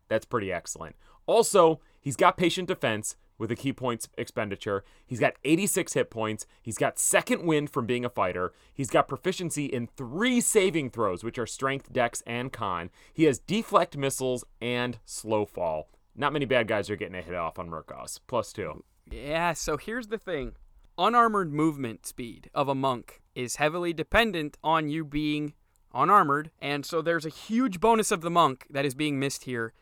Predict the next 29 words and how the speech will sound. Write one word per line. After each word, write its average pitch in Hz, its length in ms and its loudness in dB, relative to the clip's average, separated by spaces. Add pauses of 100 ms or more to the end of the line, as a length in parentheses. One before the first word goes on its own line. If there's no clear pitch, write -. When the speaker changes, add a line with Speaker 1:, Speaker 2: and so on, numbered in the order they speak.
(120)
Speaker 2:
and 139 180 -2
that 170 140 4
needs 165 180 2
to - 100 -6
be 143 120 0
penalized. 110 580 -4 (560)
So 156 200 2
somewhere 233 520 8
across 190 360 6
the 170 80 -6
board, 160 320 4
either 165 260 2
in 160 100 0
control 180 540 2
or 147 100 2
tankiness, 143 560 -2 (160)
we 160 120 2
have 170 220 2
to 160 80 -6
penalize 135 440 0
the 120 80 -10
fact 123 240 -2
that 120 120 -12
there 127 160 0
is 120 200 -2
armor 156 360 6
on 139 180 2
a 127 60 0
monk, 123 340 -2